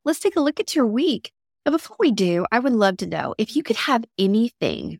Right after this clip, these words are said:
for your birthday, what would it be? I can't wait to read those answers. This is gonna help you dial into your top three focuses this week, which are one, mind and body, two, self-expression, and three, a brand new direction.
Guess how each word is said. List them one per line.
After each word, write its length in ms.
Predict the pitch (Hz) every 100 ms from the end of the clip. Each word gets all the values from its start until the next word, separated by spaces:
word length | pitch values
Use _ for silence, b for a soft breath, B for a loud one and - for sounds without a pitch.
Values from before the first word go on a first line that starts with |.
| -
for 140 | 165
your 260 | 170 165 170
birthday, 640 | 160 143 - - - - _ -
what 240 | 359 240
would 180 | 269 233
it 260 | 214 156 160
be? 320 | 196 190 -
I 60 | 208
can't 180 | - -
wait 160 | 269
to 80 | 233
read 200 | 208 226
those 200 | 247 220
answers. 560 | 190 208 226 165 - - _ _ _ -
This 140 | 302
is 20 |
gonna 140 | 403 370
help 180 | 359 320
you 120 | 262
dial 260 | 269 285
into 200 | 302 285
your 120 | 254 220
top 300 | - - -
three 180 | 247
focuses 520 | 233 269 254 240 254 -
this 180 | 233
week, 180 | 233 240 240
which 200 | 247 -
are 160 | 233
one, 440 | 240 214 294 294 -
mind 280 | 202 226 247
and 100 | 208
body, 340 | 185 185 190
two, 380 | 185 - 220 233
self-expression, 880 | - 160 165 226 - 170 160 - 175
and 200 | - 180
three, 400 | - 180 185 202 -
a 60 | 160
brand 480 | 170 175 196 208 170
new 180 | 160
direction. 640 | 151 127 139 - - -